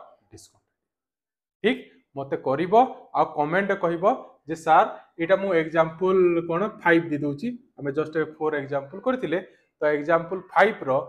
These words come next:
ଯୋଉ discontinuity କହିଛି, ସେଠି ଦିଟା question,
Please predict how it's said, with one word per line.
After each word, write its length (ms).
ଯୋଉ 180
discontinuity 640
କହିଛି, 340
ସେଠି 240
ଦିଟା 300
question, 300